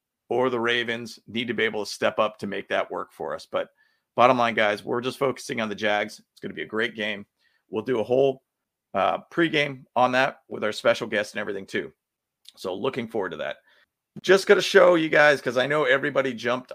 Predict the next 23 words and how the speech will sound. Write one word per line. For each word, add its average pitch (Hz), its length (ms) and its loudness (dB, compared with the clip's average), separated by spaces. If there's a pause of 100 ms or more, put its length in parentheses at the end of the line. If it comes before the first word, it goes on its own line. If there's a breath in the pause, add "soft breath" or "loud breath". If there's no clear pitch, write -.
on 123 280 -4
Brandon 117 380 -2
Staley 120 520 -6
about 113 600 0 (320)
playing 127 640 -2 (540)
these 117 260 -10
starters 113 760 -2 (380)
for 113 200 -6
this 98 180 -8
last 92 320 -6
game. 82 320 -12 (520)
I, - 80 -16 (100)
I, - 220 -14
once 139 240 -10
again, 135 200 -4
guys, 95 260 -2
I'm 98 140 -10
reiterating 107 580 -4
to 85 100 -16
this. - 300 -16 (320)
Stats - 580 -2 (500)
don't 120 300 0
lie. 95 360 -2